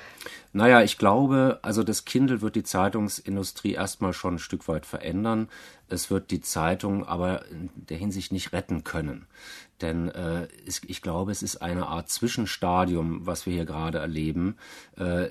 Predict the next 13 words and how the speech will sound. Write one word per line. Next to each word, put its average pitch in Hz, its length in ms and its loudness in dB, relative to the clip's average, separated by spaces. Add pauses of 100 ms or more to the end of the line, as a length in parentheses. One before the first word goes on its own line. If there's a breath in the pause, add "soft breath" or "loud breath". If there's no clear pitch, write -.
es, - 200 -4
es - 240 -6
wird 95 180 2
sich 92 340 -6
natürlich 101 440 0
immer 101 180 2
noch 95 160 2
stärker 92 500 2
hin 98 200 0
zu - 160 -2
mobilen 92 420 2
Endgeräten 98 640 0
entwickeln. 101 580 2